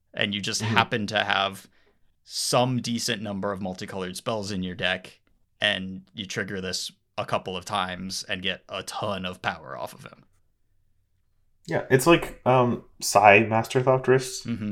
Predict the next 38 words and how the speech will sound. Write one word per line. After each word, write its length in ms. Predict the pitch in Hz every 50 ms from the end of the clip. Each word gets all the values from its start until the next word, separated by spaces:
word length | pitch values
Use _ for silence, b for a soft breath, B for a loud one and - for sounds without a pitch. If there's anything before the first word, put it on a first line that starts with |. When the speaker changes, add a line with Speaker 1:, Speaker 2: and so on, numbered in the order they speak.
| - -
Speaker 2:
on 340 | 85 85 80 - 69 - -
speed. 840 | - - - - - - - - - - 90 85 - - - - - - _
Speaker 1:
Right. 240 | 139 135 123 - - - -
It's 120 | 151 131 -
just 200 | 139 120 - -
there's, 160 | 151 139 135
Speaker 2:
Because 180 | - 123 113 -
Sai 280 | - 143 170 165 160
Speaker 1:
there's 300 | - - 156 139 123 123 160
no 120 | 151 139
zero 340 | 120 110 127 131 127 120 117
mana 300 | 110 110 104 101 101 98
multicolored 600 | 101 110 110 - 123 - - 127 101 95 85 104
<laughs> 0 |
cards. 560 | - - 123 95 - - - - - - - - - - _ b b b b b b - -
Speaker 2:
Yeah, 400 | - 151 151 147 139 131 - - -
Sai 200 | - - 156 170
was 160 | 180 175 135
good 220 | 117 127 120 117 120
'cause 220 | - 117 104 101 101
you, 520 | 101 101 98 92 90 90 87 85 85 - - _ _ _ _ _ _ _ _ _ _ _ _ -
he, 140 | - 120
like, 200 | 110 95 92 -
juked. 340 | - 104 101 82 - - -
He 80 | - 95
made 180 | 92 90 92
a 40 | 92
bunch 180 | 92 95 90 -
of 80 | 82
creatures, 520 | - - 85 78 - 90 87 82 82 - -
but 200 | - - 80 90
you 120 | 90 85
just 260 | 85 92 90 - -
played 240 | - 80 76 78 76
stuff 260 | - - 82 80 -
normally. 480 | 85 85 82 85 85 92 101 113 117 120
Speaker 1:
Mm-hmm. 960 | 123 120 110 107 110 98 92 _ _ _ _ _ - - _ _ _ - 87 92
Speaker 2:
M-, 140 | - -